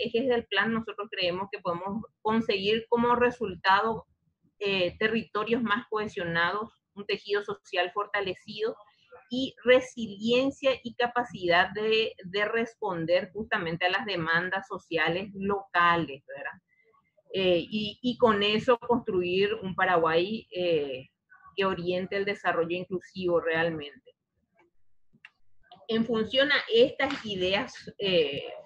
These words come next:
fuerzas que están contenidas en el documento del plan,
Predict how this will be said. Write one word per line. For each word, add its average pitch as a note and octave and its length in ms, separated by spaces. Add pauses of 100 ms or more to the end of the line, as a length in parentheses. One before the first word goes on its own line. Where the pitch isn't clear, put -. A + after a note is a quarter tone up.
(140)
fuerzas A3 580
que E3+ 100
están E3+ 260
contenidas F3+ 720
en F#3 60
el F#3 120
documento F3+ 500
del F#3+ 280
plan, F3+ 440